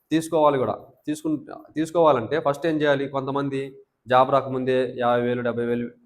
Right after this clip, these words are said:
ఖర్చు పెట్టాలని కొంతమంది ఆలోచనలో ఉన్నారు. అలాగే రిజల్ట్ వచ్చిన తర్వాత చూద్దాంలే అనుకుంటారు. రిజల్ట్ వచ్చిన తర్వాత చూ-, చేయించుకోవచ్చు, no problem. రిజల్ట్ ముందు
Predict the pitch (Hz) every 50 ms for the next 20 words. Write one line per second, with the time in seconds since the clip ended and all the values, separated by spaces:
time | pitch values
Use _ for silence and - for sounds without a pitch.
0 | _ _ - 117 - - 120 - 120 117 117 113 113 113 117 113 110 - - -
1 | 117 110 107 110 120 113 117 113 107 110 113 113 110 120 113 110 110 113 113 123
2 | 156 165 - - _ _ _ _ _ _ _ 127 143 151 139 147 143 135 117 127
3 | 147 156 147 143 139 143 143 139 143 143 139 139 135 123 113 123 123 123 117 107
4 | 107 - 101 - - _ _ _ _ _ _ _ _ _ 123 127 156 170 165 165
5 | 165 180 175 170 180 180 175 170 175 - 165 160 - - - - _ _ - 156
6 | 165 170 175 160 170 165 135 - 120 131 147 151 147 147 131 110 107 95 - -
7 | 120 131 151 156 160 160 151 147 156 160 175